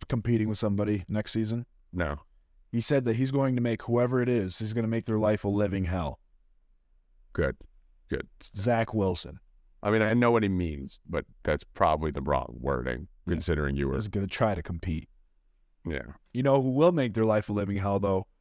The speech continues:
Speaker 1: Mike fucking White.
Speaker 2: Oh, my God. He's such trash.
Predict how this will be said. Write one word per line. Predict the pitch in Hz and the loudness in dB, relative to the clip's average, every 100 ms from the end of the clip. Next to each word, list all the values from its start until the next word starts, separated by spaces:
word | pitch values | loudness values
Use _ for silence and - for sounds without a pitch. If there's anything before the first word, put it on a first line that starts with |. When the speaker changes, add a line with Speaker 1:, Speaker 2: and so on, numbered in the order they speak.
| _ - | _ -10
Speaker 1:
Mike | 98 110 107 | -2 0 0
fucking | - - 104 - 92 | -2 0 0 0 -2
White. | 95 92 73 - - - - | 0 0 -2 -6 -20 -18 -8
Speaker 2:
Oh, | 76 | -4
my | 65 62 | -4 -4
God. | 65 62 64 | -2 -2 -2
He's | 73 | -6
such | - 67 - | -6 -6 -8
trash. | - 67 65 | -6 -6 -6